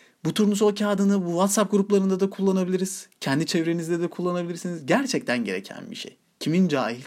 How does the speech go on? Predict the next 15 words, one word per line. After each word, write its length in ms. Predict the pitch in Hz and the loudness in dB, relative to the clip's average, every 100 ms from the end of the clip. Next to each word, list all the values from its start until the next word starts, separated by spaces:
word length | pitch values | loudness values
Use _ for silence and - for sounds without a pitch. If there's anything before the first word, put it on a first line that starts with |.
| - | -6
kimin 220 | 131 147 | -2 0
alim 360 | 135 123 123 | 0 0 0
olabildiğine 580 | 107 107 104 107 113 123 | -4 -6 -6 -6 -4 -4
dair 340 | 110 90 131 147 - - - | -6 -6 -6 -6 -18 -16 0
önemli 720 | 139 143 156 165 175 196 - - | 0 2 2 0 4 4 2 -2
emarelerini 680 | 131 131 123 120 117 117 117 | 0 2 2 0 -2 -2 -4
gösteren 580 | 120 107 - 110 98 92 | -4 -6 -6 -6 -6 -10
bir 200 | 98 - _ _ - - _ _ | -14 -16 _ _ -20 -20 _ _
Allah 420 | - 135 143 147 135 | 2 4 4 2 2
vergisi 580 | 110 117 117 143 180 - - | -2 -2 -2 -2 -2 -6 -6
insan 360 | 139 127 - 139 | -2 0 2 2
yaratımı, 680 | 131 117 117 117 147 220 - - - - - | 0 -2 -4 -2 2 2 -2 -20 -20 -16 -8
muazzam 720 | 139 147 156 165 151 190 151 | 0 4 4 4 2 0 2
bir, 300 | 127 170 - _ _ _ _ _ _ - | -2 -4 -10 _ _ _ _ _ _ -20
e, 20 | _ | _